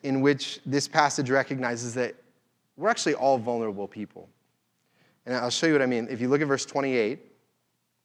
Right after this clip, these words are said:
says, "When an ox gores a man or a woman to death, the ox shall be stoned, and its flesh shall not be eaten, but the owner of the ox shall not be liable. But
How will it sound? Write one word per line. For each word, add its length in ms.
says, 240
"When 120
an 160
ox 360
gores 320
a 40
man 320
or 140
a 80
woman 340
to 120
death, 320
the 160
ox 360
shall 160
be 140
stoned, 680
and 140
its 220
flesh 580
shall 200
not 180
be 80
eaten, 240
but 100
the 140
owner 180
of 60
the 80
ox 260
shall 260
not 360
be 100
liable. 420
But 720